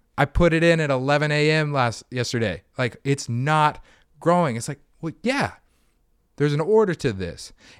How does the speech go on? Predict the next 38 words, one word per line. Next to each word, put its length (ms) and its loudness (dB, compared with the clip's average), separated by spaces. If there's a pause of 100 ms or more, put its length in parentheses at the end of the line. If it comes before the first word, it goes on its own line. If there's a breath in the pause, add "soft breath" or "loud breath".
And 180 -2
the 60 -2
first 340 2
order 280 4
is 240 -4
not 320 0
the 60 -8
first 340 -4
fruit 260 -2
that 180 -8
you 60 -10
see. 220 -6
You 180 -4
know 40 -2
what 100 -2
happens 240 -4
to 80 -8
the 60 -8
seed 260 -6
when 100 -4
it 60 -8
goes 180 -6
into 140 -4
the 80 -6
ground? 380 -2 (300 soft breath)
It 220 -10
dies, 540 0 (1120)
which 160 -6
is 120 -2
why 220 4
in 180 -4
your 100 -2
twenties, 580 -4 (420 soft breath)
when 200 -4
you 120 0
start 380 0
to 100 -6
grow, 520 0